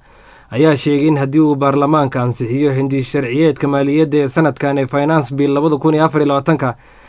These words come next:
ay samayn doonaan dibadbaxyo. Waxa uu xubnaha baarlamaanka ee ka tirsan garabka mucaaradka ku booriyey inay qorshahan gaashaanka u duruuraan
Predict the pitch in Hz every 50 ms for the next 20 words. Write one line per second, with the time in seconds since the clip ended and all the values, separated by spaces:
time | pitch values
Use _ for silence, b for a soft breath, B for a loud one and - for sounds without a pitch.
0 | b b b b b 117 131 127 - 147 151 160 170 165 151 147 147 151 151 143
1 | 135 135 127 131 131 127 123 131 127 107 139 143 143 - - b b b b b
2 | b b b - 110 113 120 123 127 120 113 123 139 147 143 139 135 131 143 139
3 | 135 143 143 156 156 147 135 - 151 139 131 160 156 - 151 131 131 143 139 135
4 | 143 151 151 135 123 147 139 139 131 123 143 151 151 143 131 - 139 131 170 160
5 | 131 131 127 127 131 139 147 147 147 151 160 156 143 131 - 139 135 123 - 165
6 | 156 143 135 143 139 131 - 156 156 139 135 160 160 147 147 143 143 143 156 160
7 | 135 123 117